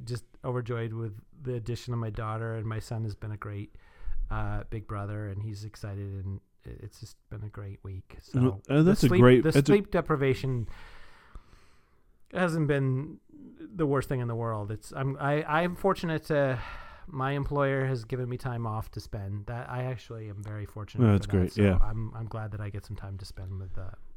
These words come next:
Speaker 1: with my wife and my, my, my newborn. So
Speaker 2: Yeah, that, that's it's awesome, and it's something to, to treasure. I, so, um, it's excellent Valentine's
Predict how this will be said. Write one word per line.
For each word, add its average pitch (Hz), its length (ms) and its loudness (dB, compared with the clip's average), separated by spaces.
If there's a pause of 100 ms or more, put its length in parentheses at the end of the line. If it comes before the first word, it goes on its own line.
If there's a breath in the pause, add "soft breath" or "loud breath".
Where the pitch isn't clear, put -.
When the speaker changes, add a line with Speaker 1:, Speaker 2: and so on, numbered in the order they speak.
Speaker 1:
with 110 120 -8
my 101 120 -6
wife 95 260 -6
and 87 80 -8
my, 92 180 -6 (160)
my, 101 160 -10 (240)
my 101 80 -8
newborn. 92 480 -6
So 92 140 -14 (560)
Speaker 2:
Yeah, 101 140 12
that, 98 260 12 (100)
that's - 460 4 (320)
it's 117 100 8
awesome, 107 320 10
and 101 80 8
it's 110 140 6
something 101 340 10 (220)
to, - 80 -8
to 104 80 8
treasure. 98 420 10
I, 120 240 10 (840 soft breath)
so, 123 640 12 (400)
um, 120 220 2 (160)
it's 113 160 2 (140)
excellent 143 480 10
Valentine's 107 960 12